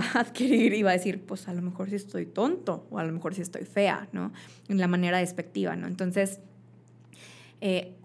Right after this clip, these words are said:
cuando hablamos del lenguaje incluyente, híjole, mucha gente dice y, y, y cuestiona de que es que ya no puedes decir nada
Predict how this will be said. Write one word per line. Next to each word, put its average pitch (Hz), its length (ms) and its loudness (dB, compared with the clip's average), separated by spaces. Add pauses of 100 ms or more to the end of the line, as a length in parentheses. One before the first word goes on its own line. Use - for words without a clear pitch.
(100)
cuando 220 240 6
hablamos 214 280 4
del 269 100 2
lenguaje 233 320 0
incluyente, 214 640 -4 (680)
híjole, - 400 0
mucha 214 280 2
gente 220 240 0
dice 202 500 0
y, 185 220 -2
y, 190 140 -4 (220)
y 180 60 -4
cuestiona 190 460 2
de 180 80 2
que 190 80 -2
es 202 100 -2
que 349 100 2
ya 359 80 4
no 392 120 0
puedes 381 200 2
decir 294 280 -2
nada 330 440 0